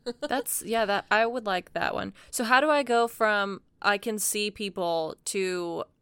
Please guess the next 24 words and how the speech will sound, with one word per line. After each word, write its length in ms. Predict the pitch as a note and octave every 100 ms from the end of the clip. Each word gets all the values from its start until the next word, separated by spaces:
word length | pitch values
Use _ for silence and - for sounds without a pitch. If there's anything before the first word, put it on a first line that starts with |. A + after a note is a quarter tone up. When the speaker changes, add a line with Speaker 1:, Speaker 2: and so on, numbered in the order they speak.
| -
Speaker 2:
I'm 280 | F#3+ G3 G3
getting 300 | G3+ F#3+ F#3
s-, 240 | F3+ - -
inside 560 | G3 F#3 G3 F3 E3+
knowledge 720 | E3+ E3+ E3 D#3+ D#3 D3+ - - _ _
from 560 | - F#3 E3+ E3 D#3+ F3+ _ _ - _
secret 580 | - - G3+ F#3 F3 - - - - -
s-, 180 | -
dead 480 | - F#3 F3 D#3+ E3
sources? 880 | - - F3+ E3+ - - - - - _
You 80 | G3+
know, 160 | G3+
like, 140 | G3+ G3
how, 160 | G#3+ - - -
like, 140 | G#3+
how 140 | A3 A#3+
do 100 | B3
I 120 | A#3+
increase 540 | G#3 G#3 G3 A3+ A3+
it? 120 | F#3 E3+
Like, 140 | E3+
how 240 | F#3 F#3+ G3
can 180 | G#3+
I 400 | G3 F3+ E3+ F3